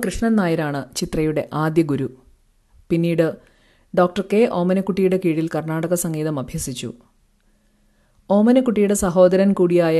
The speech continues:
എം ജി രാധാകൃഷ്ണൻ സംഗീത സംവിധാനം ചെയ്ത അട്ടഹാസം എന്ന ചിത്രത്തിൽ ചെല്ലം ചെല്ലം എന്ന ഗാനം പാടി ആയിരത്തി തൊള്ളായിരത്തി എഴുപത്തൊമ്പതിലാണ് ചിത്ര ആദ്യമായി മലയാള സിനിമയിൽ പാടുന്നത്. ഒരു വർഷത്തിന് ശേഷമാണ് ആ ചിത്രം പുറത്തിറങ്ങിയത്.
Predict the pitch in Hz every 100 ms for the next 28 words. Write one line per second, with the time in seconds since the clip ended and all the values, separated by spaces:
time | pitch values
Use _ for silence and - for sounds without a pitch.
0 | - 151 165 175 175 147 143 165 156 -
1 | 160 160 151 156 170 180 170 160 156 160
2 | 160 156 143 135 - _ _ _ _ _
3 | 156 175 185 208 202 214 175 170 170 156
4 | 151 156 127 - _ _ - 180 196 220
5 | 214 180 160 170 - 160 185 165 143 156
6 | 160 139 135 117 - _ _ _ _ 170
7 | 185 185 220 196 170 165 170 170 160 170
8 | 175 180 180 165 147 143 120 _ - 165
9 | 165 - 147 165 185 175 160 151 147 151
10 | 165 170 156 151 147 - 135 135 135 123
11 | 113 - - - - _ _ _ _ _
12 | - 202 240 170 - 180 180 - 190 170
13 | 151 147 135 - _ 165 165 180 156 143
14 | 147 147 151 143 135 131 127